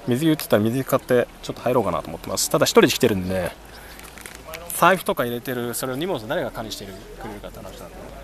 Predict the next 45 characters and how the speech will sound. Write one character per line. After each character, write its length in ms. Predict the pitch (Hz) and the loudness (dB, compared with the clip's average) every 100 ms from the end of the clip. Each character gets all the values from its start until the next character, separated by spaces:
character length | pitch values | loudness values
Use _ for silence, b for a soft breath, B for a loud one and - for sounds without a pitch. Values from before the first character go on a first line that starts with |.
| - 123 | -14 -14
な 60 | |
か 100 | 113 | -10
な 80 | 127 | -10
か 80 | 120 | -10
ち 80 | 123 | -12
ょ 20 | |
っ 20 | |
と 100 | 107 | -14
で 60 | 104 | -14
き 60 | |
な 80 | 107 | -12
い 20 | |
で 80 | 92 | -12
す 80 | - | -14
け 40 | |
ど、 60 | - | -10
近 220 | - 165 | -6 -2
場 100 | 160 | -2
で 100 | 151 | -2
ち 100 | 143 | -6
ょ 20 | |
っ 40 | 160 | -8
と 140 | 113 | -8
泳 40 | 113 | -8
ぐ 40 | |
ぐ 100 | 117 | -8
ら 60 | 98 | -12
い 20 | |
な 40 | |
ら 80 | - | -14
で 60 | 92 | -16
き 80 | - | -18
る 40 | |
け 100 | - | -18
ど 60 | - | -20
な。 100 | 82 - - - - - - - - - - - - - - - - - - 120 | -20 -20 -20 -18 -16 -16 -18 -18 -18 -20 -20 -20 -20 -20 -20 -20 -18 -18 -12 -6
い 60 | |
い 40 | 110 | -6
で 40 | |
す 120 | - | -6
ね。 80 | 123 | -8
こ 120 | 120 120 | -2 0
う 20 | |
い 120 | |
う 60 | 127 | 0